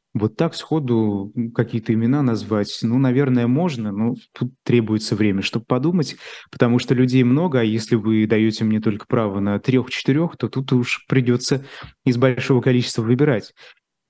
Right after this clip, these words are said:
А, что для меня интереснее, репортаж или интервью? Однозначно репортаж. Э, я вообще, м, как бы репортёр, да, моя работа с этим была связана и на "Эхе Москвы" до закрытия радиостанции. Я вообще,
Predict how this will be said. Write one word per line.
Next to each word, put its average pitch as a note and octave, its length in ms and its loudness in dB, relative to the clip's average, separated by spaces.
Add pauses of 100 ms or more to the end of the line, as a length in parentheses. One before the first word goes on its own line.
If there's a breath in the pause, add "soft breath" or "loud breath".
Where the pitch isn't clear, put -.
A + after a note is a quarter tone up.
А, B2 460 0
что F3+ 240 -4
для D3+ 120 0
меня C#3 200 2
интереснее, C3 540 0
репортаж A#2+ 540 0
или A2+ 120 2
интервью? A#2 420 -2
Однозначно A#2+ 580 -2
репортаж. A2 680 -4
Э, G#2+ 420 -4 (240)
я A2+ 240 0
вообще, A2+ 340 0
м, A2+ 520 -2
как G#2 200 -4
бы G#2 100 -2
репортёр, D3 580 -2
да, A2+ 380 -4 (100)
моя B2 240 -2
работа A#2 320 0
с - 60 -2
этим G#2+ 360 -2 (320 loud breath)
была A2 240 2
связана A2 400 -2
и G#2+ 60 0
на G#2+ 140 -2
"Эхе E3+ 220 -4
Москвы" D3 380 -4
до B2+ 120 2
закрытия B2 480 0
радиостанции. G#2+ 840 -2
Я A2+ 200 -2
вообще, B2 400 -2